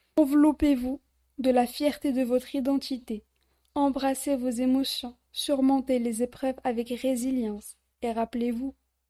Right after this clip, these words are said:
que même dans les moments les plus sombres, il y a toujours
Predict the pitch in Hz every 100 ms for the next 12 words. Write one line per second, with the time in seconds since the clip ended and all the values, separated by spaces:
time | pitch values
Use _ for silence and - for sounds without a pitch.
0 | _ 254 240 240 294 277 240 233 233 233
1 | 254 262 262 233 - 233 226 - 294 240
2 | - - _ _ _ _ - 269 247 254
3 | 247 - 311 247 226 220